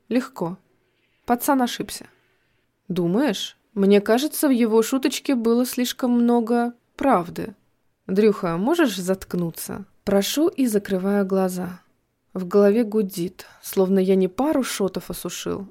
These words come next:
а литра три в одно рыло. Или вино всё-таки оказалось не настолько хорошим, как о нём говорили.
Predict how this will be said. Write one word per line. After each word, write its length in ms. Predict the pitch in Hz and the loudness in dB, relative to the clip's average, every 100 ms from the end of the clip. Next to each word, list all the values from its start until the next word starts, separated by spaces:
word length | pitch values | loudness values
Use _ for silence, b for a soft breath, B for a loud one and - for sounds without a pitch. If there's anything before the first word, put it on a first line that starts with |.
| - | -4
а 140 | 233 | 0
литра 320 | 277 269 254 | 0 -2 -4
три 280 | 247 214 214 | -4 -4 -2
в 80 | 208 | 0
одно 300 | 185 170 175 | 0 0 -2
рыло. 380 | 170 160 165 190 _ _ _ _ _ | -2 -4 -6 -10 _ _ _ _ _
Или 240 | 196 190 190 | 0 4 4
вино 320 | 196 202 277 | 4 2 0
всё-таки 560 | - - 262 254 254 233 | -4 -6 -4 -4 0 -2
оказалось 640 | 233 233 233 233 220 - | 0 0 2 2 2 0
не 100 | 233 | 0
настолько 500 | 269 269 185 180 180 | 0 -2 -2 -4 -8
хорошим, 580 | - 180 269 - - - - | -6 -4 -4 -8 -12 -14 -8
как 180 | 180 196 | -2 0
о 60 | |
нём 220 | 190 170 | 2 0
говорили. 500 | 170 180 196 175 170 | -2 -2 -2 -4 -12